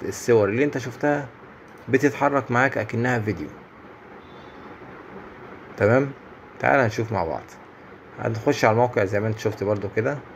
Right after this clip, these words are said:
هندوس هنا create فيديو، دي الشخصيات اللي هو بيديها لنا.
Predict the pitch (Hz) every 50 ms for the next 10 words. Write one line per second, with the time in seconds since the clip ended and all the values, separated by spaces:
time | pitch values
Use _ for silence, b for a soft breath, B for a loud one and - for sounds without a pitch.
0 | - - 120 123 127 120 - - 117 127 139 151 - - - - - - - -
1 | - - - - 110 92 107 104 95 95 110 104 110 131 147 170 - - - -
2 | - - - - - - - - - - - - - - - - 107 127 143 156
3 | 160 139 120 - 117 104 - - - 117 120 - 123 110 107 117 120 110 110 98
4 | 90 101 98 110 117 131 147